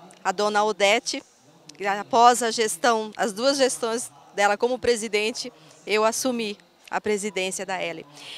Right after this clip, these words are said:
E na frente estava a apresentadora, que era a, a Ivonete, que me convidou, que tanto insistia e convidava e dizia, "Você já tem o perfil de Seite Onoye." E eu vejo assim,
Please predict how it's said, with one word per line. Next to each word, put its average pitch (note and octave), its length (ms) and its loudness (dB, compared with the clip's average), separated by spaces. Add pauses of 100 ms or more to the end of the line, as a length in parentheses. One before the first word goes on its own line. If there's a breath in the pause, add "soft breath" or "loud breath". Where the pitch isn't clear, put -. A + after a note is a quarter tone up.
(160 loud breath)
E D4 260 4
na D4 200 2
frente D4 480 0
estava B3+ 600 4
a A3 140 4
apresentadora, A#3+ 800 0
que - 120 -4
era A3 320 2 (640 loud breath)
a, F#3+ 800 0 (380)
a G3+ 120 2
Ivonete, A3+ 800 0
que A3 120 -10
me A3 120 -2
convidou, G#3+ 600 0
que A#3 120 -14
tanto C4+ 320 0
insistia B3 720 -4 (280 loud breath)
e A3 100 -6
convidava A3+ 640 4
e B3 40 -6
dizia, G#3+ 460 -4
"Você C4 560 0
já C4+ 160 -2
tem C4+ 240 -2
o B3+ 60 -8
perfil A#3 380 -2
de G3+ 100 -10
Seite G3+ 320 -6
Onoye." F#3 320 -6 (560 loud breath)
E A3 500 -4
eu A3 120 2
vejo A#3 400 2
assim, A3 520 -4